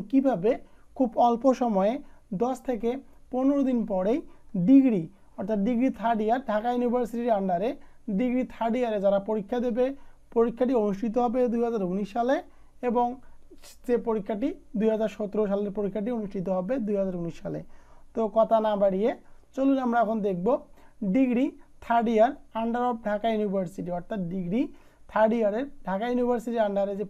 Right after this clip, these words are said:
পরীক্ষা, সাত কলেজের পরীক্ষা অনুষ্ঠিত হবে, সে পরীক্ষার স্পেশাল সাজেশন, সিলেবাস এবং তার অ্যান্সার শিট ও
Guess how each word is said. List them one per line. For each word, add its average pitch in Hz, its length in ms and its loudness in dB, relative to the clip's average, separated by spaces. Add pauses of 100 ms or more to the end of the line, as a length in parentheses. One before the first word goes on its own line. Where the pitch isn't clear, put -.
পরীক্ষা, 202 260 -4 (100)
সাত 208 220 -2
কলেজের 208 360 -2
পরীক্ষা 190 340 -6
অনুষ্ঠিত 175 300 -8 (120)
হবে, 180 220 2 (460)
সে 247 100 0 (140)
পরীক্ষার 214 400 -2 (460)
স্পেশাল 254 400 -4 (420)
সাজেশন, 202 580 2 (460)
সিলেবাস 233 540 2 (500)
এবং 254 160 2 (200)
তার 226 140 2 (120)
অ্যান্সার 226 400 -2
শিট 294 220 -2 (520)
ও - 0 -